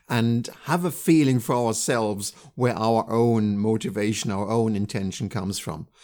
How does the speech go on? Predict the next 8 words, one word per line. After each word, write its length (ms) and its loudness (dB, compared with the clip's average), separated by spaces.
Because 220 2
naturally, 440 4
there's 320 2
a 60 2
lot 160 0
of 380 2
external 600 0
expectation 840 -4